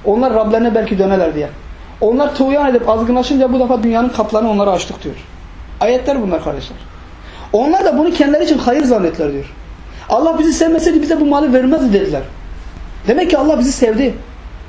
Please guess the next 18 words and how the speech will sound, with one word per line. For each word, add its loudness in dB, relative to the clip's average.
Demek 4
ki 4
biz 2
Allah'ın 4
gözde 2
salih 0
kulları 2
olduk. -2
Rahatladılar. 0
Ama 2
bu 2
rahatlamaları 2
ellerindeki 2
salih 2
amelleri 2
de 4
aldı 0
kendilerine. 0